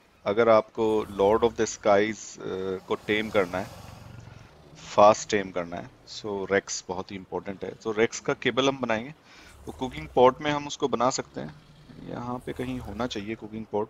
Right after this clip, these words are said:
मैं ढूंढ रहा हूँ। अ, शायद limited items यहाँ पे शो होते हैं,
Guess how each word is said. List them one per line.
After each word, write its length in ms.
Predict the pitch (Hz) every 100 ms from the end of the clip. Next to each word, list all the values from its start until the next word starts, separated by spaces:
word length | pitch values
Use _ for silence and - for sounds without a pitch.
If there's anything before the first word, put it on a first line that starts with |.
| 113
मैं 80 | 101
ढूंढ 140 | 95 95
रहा 120 | 92
हूँ। 60 | - _ _ - - - - _ _ _ _ _ -
अ, 1000 | - - - - - - - - - 57 62
शायद 360 | - 107 107 - - - - _ _ 104
limited 360 | 104 107 113 117
items 400 | 104 110 107 101
यहाँ 140 | 95
पे 140 | 95 98
शो 220 | - 87
होते 240 | 82 -
हैं, 100 | 98